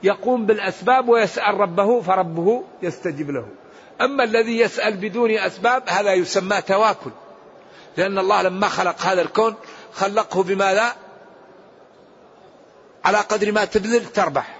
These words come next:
"لولا المشقة ساد الناس كلهم"، الجود يفقر والإقدام قتال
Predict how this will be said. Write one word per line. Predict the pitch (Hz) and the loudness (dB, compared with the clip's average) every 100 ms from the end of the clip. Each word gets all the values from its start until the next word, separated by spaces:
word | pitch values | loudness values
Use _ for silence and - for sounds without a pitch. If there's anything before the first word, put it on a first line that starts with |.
| - - - - - - | -20 -20 -20 -20 -20 -2
"لولا | 180 214 202 | 2 4 4
المشقة | 180 175 208 - 208 - 247 - - - - - - - | 0 0 -2 -2 -4 -4 -10 -12 -20 -20 -20 -20 -20 -20
ساد | - 143 147 | -6 -2 0
الناس | 196 214 196 - | 0 0 -2 -2
كلهم"، | 190 190 175 151 139 - | -2 0 0 -2 -6 -2
الجود | 202 165 233 233 254 226 - - - - - - - 185 | -2 2 2 4 2 0 -12 -20 -20 -20 -20 -20 -8 2
يفقر | 214 - 214 208 | 2 4 4 6
والإقدام | 190 196 190 - 175 208 208 | 6 4 0 0 2 2 0
قتال | - 196 - 214 | -2 -4 0 -2